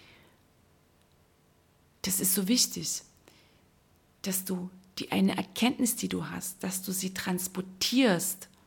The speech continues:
dass du sie runterbrichst. Das eine ist da oben das Gehörte und jetzt zu sagen, okay, und was bedeutet das jetzt für mich persönlich?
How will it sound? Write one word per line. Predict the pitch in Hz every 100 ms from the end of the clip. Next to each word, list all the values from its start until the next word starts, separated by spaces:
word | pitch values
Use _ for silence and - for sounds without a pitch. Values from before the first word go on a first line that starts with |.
| - - - - - -
dass | 196 190
du | 196
sie | 196
runterbrichst. | 190 190 247 294 277 - 170 156 - - - _ _ -
Das | 185
eine | - 214 247 254
ist | 214 -
da | -
oben | 208 220 233 240 226 - - _ -
das | 240 226 -
Gehörte | 214 220 220 220 240 277 -
und | 214
jetzt | 214 214
zu | 226
sagen, | 220 214 -
okay, | 226 - 240 202 190 - - -
und | 202 190 - - _ -
was | - - -
bedeutet | 226 220 214 233 220
das | 202 208
jetzt | 202 -
für | 196
mich | 190 285 311 -
persönlich? | 254 - 202 175 165 -